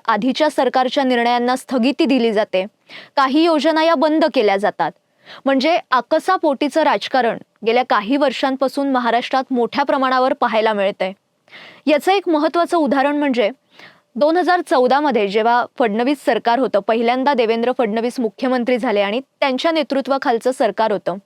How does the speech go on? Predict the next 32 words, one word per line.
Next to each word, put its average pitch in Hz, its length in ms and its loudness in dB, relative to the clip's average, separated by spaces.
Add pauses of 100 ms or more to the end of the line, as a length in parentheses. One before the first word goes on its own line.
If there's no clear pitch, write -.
(480)
तेव्हा 285 200 2
त्यांनी 302 400 0 (100)
जलयुक्त 302 640 2
शिवार 220 400 0 (500)
ही 285 120 2
एक 311 180 0
योजना 262 420 2
सुरू 262 240 0
केली 233 240 0
होती 220 280 0 (420)
आणि 262 160 0
देवेंद्र 254 480 2
फडणवीसांचा 285 680 0
तो 349 180 0
ड्रीम 285 320 0
प्रोजेक्ट 226 460 -2
होता. 185 240 -4 (580)
त्यामुळे 320 280 2 (120)
पाच 294 280 0
वर्ष 330 300 0
ही 311 220 2
योजना 269 420 2
अतिशय 262 540 0
उत्तमपणे 285 640 -2
राबवण्यात 220 520 0
आली, 185 180 -2 (240)
त्याचे 220 240 0
चांगले 233 380 0
परिणाम 247 420 0
सुद्धा 269 280 -2
दिसून 214 340 -4
आले. 196 200 0